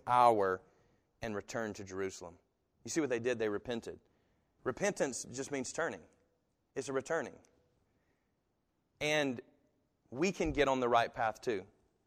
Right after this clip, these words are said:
You can start walking and talking with God this very hour.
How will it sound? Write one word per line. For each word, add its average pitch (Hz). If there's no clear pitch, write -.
You 180
can 196
start 151
walking 143
and 135
talking 139
with 117
God 117
this 123
very 107
hour. 101